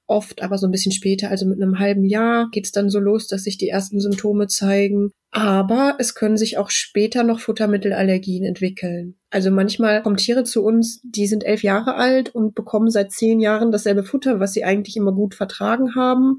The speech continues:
Und jetzt plötzlich gibt es Symptome. Und auch das kann mal ursächlich dafür sein.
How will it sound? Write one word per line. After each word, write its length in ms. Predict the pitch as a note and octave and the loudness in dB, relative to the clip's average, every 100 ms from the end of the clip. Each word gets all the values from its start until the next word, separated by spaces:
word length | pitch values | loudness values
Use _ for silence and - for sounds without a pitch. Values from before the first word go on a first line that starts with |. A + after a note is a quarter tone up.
| - | -2
Und 140 | G#3+ G#3 | -2 -2
jetzt 180 | G#3+ | -2
plötzlich 520 | - G#3+ A3+ - A3+ - | -2 -2 -2 -2 -4 -4
gibt 220 | F#3+ - | -8 -6
es 180 | F#3+ - | -6 -2
Symptome. 760 | G3 F#3+ G3+ G#3 G3+ F#3+ E3+ | 0 0 0 2 2 2 0
Und 220 | G3 F#3+ | 0 0
auch 160 | G3+ - | 0 -2
das 280 | F#3 G#3+ A3+ | -2 -2 -2
kann 200 | - A3 | -2 0
mal 220 | G3+ G3 | 2 2
ursächlich 640 | G#3+ A3+ A3+ G3+ - G3 F#3+ | 2 2 2 -2 -2 -4 -2
dafür 320 | F3 F#3+ F#3+ | -4 -2 -4
sein. 460 | F#3 F3 F3 F3+ | 0 0 0 -2